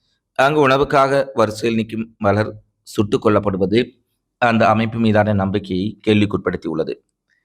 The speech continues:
இதனிடையே காசாவில் ஏற்பட்டுள்ள உணவு தட்டுப்பாடால் அங்குள்ள குடிமக்கள் மட்டுமின்றி மருத்துவர்கள்,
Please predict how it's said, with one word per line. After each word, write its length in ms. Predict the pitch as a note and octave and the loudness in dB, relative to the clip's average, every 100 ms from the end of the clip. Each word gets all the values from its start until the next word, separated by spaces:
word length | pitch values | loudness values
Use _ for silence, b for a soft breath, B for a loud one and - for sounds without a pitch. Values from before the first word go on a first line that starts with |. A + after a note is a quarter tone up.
| _ _ _ _ - | _ _ _ _ -2
இதனிடையே 460 | G#2+ G2+ G2+ G2+ A2 | 2 4 4 4 2
காசாவில் 480 | G#2+ G2+ G2 G#2 G2+ | 2 0 2 0 2
ஏற்பட்டுள்ள 400 | G2 G2 F#2+ G2+ | -2 -4 -2 0
உணவு 240 | F#2+ F#2+ | 0 -2
தட்டுப்பாடால் 680 | G2 F#2+ F#2+ G2 F2 E2+ A2 B2 _ _ _ | -4 -8 -2 0 2 0 -4 -8 _ _ _
அங்குள்ள 340 | - A#2 C3 C#3 | 0 0 2 0
குடிமக்கள் 460 | C3+ A2 A#2+ B2 | 0 0 0 0
மட்டுமின்றி 580 | A2+ G#2 G#2 G2+ F#2+ A2+ | -2 -2 -2 -2 -2 -4
மருத்துவர்கள், 720 | - G#2 G#2 G#2 G2+ G2 G#2+ | 0 -2 0 0 0 0 -4